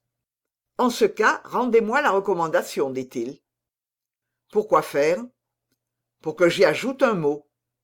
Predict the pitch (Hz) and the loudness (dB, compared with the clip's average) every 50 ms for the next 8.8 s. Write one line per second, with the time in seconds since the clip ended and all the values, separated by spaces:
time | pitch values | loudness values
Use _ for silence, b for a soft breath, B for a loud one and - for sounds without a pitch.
0 | _ _ _ _ _ _ _ - 143 139 135 143 170 233 339 392 - _ _ _ | _ _ _ _ _ _ _ -4 -2 -2 0 2 2 2 2 2 -4 _ _ _
1 | _ _ _ _ _ _ _ _ _ _ _ _ _ _ _ _ - 156 196 302 | _ _ _ _ _ _ _ _ _ _ _ _ _ _ _ _ -2 0 2 2
2 | 359 - - _ _ - 180 214 214 - - - 135 117 107 110 - _ _ _ | 0 -2 -6 _ _ -2 -2 -2 -2 -6 -4 -2 -2 -2 -2 -6 -10 _ _ _
3 | _ _ _ _ _ _ _ _ _ _ _ 160 202 220 226 - 185 170 175 202 | _ _ _ _ _ _ _ _ _ _ _ 4 4 4 4 4 2 4 4 4
4 | 254 339 392 - _ _ _ _ _ _ _ _ _ _ _ _ _ _ _ _ | 2 -2 -6 -8 _ _ _ _ _ _ _ _ _ _ _ _ _ _ _ _
5 | _ _ _ _ _ - - 175 233 247 247 - - - 135 113 - _ _ _ | _ _ _ _ _ -6 2 4 4 4 2 -6 -4 -4 -4 -4 -4 _ _ _
6 | _ _ _ _ _ _ _ _ _ _ _ _ _ _ _ 135 165 208 220 220 | _ _ _ _ _ _ _ _ _ _ _ _ _ _ _ -4 -2 -2 -2 -2
7 | 214 - - 180 - 269 254 202 165 139 160 160 156 147 202 247 - 127 143 175 | -6 0 2 2 2 2 0 -4 -2 -2 -2 -4 -4 -6 -4 -4 -2 -2 -4 -2
8 | - 220 180 156 151 143 131 135 - - - - 76 - - | -4 -4 -4 -4 -4 -4 -6 -6 -6 -10 -14 -14 -14 -14 -16